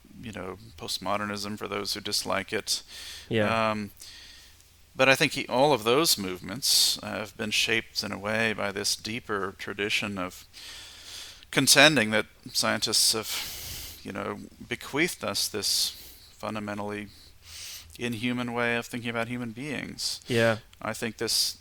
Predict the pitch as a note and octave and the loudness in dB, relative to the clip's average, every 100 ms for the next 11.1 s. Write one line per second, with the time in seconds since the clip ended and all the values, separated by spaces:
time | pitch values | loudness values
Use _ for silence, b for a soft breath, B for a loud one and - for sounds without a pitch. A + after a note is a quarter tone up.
0 | - G#2+ G#2 - - - - A2+ - E3 | -12 -10 -10 -12 -20 -12 -6 -4 -2 2
1 | E3 C#3+ B2 A#2 - B2+ A2+ - - A#2 | 4 4 0 0 2 4 2 0 -2 -4
2 | C3 - - C#3+ C3+ A#2 - A#2 A2 - | -4 -8 -4 2 4 4 2 0 -4 -4
3 | G#2 G#2+ G#2 G#2+ A2 A#2 F#2 - A2 A2 | -2 -2 -2 -2 2 2 2 -2 -12 -8
4 | G2+ - A#2 A2 G#2+ G2 B B B B | -2 0 0 -4 -4 -8 B B B B
5 | G#2 G#2+ G#2 F#2 G#2 A2+ - G2 F#2 - | -8 -4 -2 4 4 4 2 -6 -6 -20
6 | - - G#2 F#2+ G#2+ - G#2 A#2 C3 A#2 | -10 -8 -8 -6 0 0 0 -4 -2 -2
7 | G2+ G2+ G2 - A#2 G2+ - G#2+ G#2 - | -4 -6 -4 -4 -2 -2 -4 -6 -12 -8
8 | G2+ F#2+ G2 G#2+ F#2+ G2 - G#2+ F#2+ - | -8 -6 -8 -6 -8 -10 -8 -6 -4 -4
9 | G2 F#2 - F#2+ - - - - - - | -4 -8 -8 -6 -4 -4 -6 -8 -8 -8
10 | F#2+ F#2 - - F#2+ - F#2+ F#2 F#2+ G#2 | -8 -8 -8 -8 -6 -4 -4 -6 -6 -4